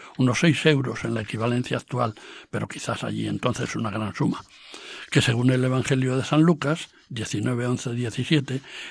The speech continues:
entrega a un candidato rey a sus criados para que negocien con ellas, con el resultado del castigo al único que no negoció con ellas. En el episodio paralelo de Mateo veinticinco, catorce, treinta reparte talentos en lugar de minas,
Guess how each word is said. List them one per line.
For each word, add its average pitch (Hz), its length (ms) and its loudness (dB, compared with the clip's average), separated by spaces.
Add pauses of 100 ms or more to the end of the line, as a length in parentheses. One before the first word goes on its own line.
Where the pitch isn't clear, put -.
entrega 165 460 6
a - 20 4
un 151 160 8
candidato 139 640 2
rey 139 260 2
a 123 80 -2
sus - 220 -4
criados 135 560 2 (260)
para 127 180 4
que 135 120 2
negocien 147 480 4
con 131 180 0
ellas, 113 400 -2 (300)
con 139 180 10
el 139 100 10
resultado 147 600 4
del 139 180 2
castigo 147 560 2
al 139 140 4
único 160 440 8
que 120 120 0
no 123 160 6
negoció 120 400 2
con 113 180 -2
ellas. 101 340 -8 (720)
En 135 140 8
el 131 100 8
episodio 165 480 6
paralelo 151 580 6
de 131 220 0
Mateo 127 420 4
veinticinco, 131 640 2
catorce, 127 440 0
treinta 156 420 4
reparte 135 520 0
talentos 135 540 2
en 139 120 4
lugar 127 320 0
de 123 80 -4
minas, 123 380 4